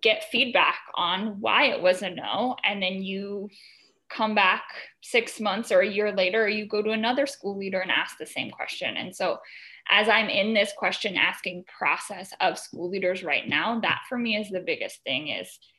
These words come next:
is ask the question, um, whether it's, you know, of school administration, of a camp, of someone else, of a studio. Um, if there's something that you wanna implement,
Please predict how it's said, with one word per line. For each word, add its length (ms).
is 220
ask 300
the 80
question, 580
um, 480
whether 360
it's, 600
you 100
know, 300
of 120
school 380
administration, 880
of 400
a 60
camp, 360
of 120
someone 420
else, 360
of 120
a 60
studio. 760
Um, 460
if 200
there's 260
something 380
that 180
you 180
wanna 280
implement, 720